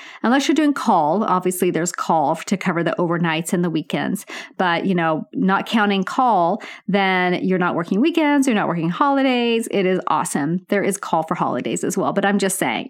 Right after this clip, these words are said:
it is great. So check it out. Okay. So that recovery period directly after surgery, patients go to what's called the post-anesthesia recovery unit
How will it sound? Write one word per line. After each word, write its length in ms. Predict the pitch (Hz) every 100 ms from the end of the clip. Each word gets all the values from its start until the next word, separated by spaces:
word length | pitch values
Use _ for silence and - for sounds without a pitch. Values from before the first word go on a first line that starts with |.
| -
it 180 | 190 180
is 160 | 180
great. 300 | 175 101 -
So 100 | 165
check 320 | - - 175
it 100 | 175
out. 280 | 151 - - -
Okay. 360 | 220 220 - - - - -
So 360 | - 240 214 208 202
that 280 | 214 254 339
recovery 840 | 349 349 - - 294 285 285 247
period 560 | 220 - 185 175 175 175
directly 720 | 170 165 175 180 - 262 269
after 400 | - 226 226 262
surgery, 580 | 269 - 180 170 170 170 - -
patients 400 | - 220 220 254
go 180 | - 208
to 60 | 190
what's 200 | 190 -
called 200 | 190 185
the 60 |
post-anesthesia 1120 | 175 - 196 202 - 208 208 214 - 185 170 175
recovery 640 | 175 170 - 170 156 151
unit 420 | 151 117 92 -